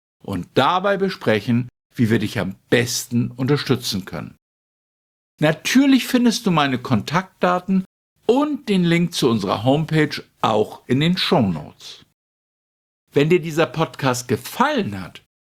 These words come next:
dann abonniere ihn doch einfach. Und bitte denke dran, uns am besten gleich jetzt noch eine Fünf-Sterne-Bewertung zu hinterlassen.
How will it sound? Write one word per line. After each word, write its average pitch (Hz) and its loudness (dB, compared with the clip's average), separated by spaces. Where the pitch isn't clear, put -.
dann 233 4
abonniere 262 4
ihn 185 2
doch 107 0
einfach. 95 -8
Und 190 4
bitte 190 2
denke 92 -6
dran, 95 -6
uns 143 2
am 139 -2
besten 196 0
gleich 123 0
jetzt 170 0
noch 190 -4
eine 110 2
Fünf-Sterne-Bewertung 110 0
zu 135 0
hinterlassen. 135 0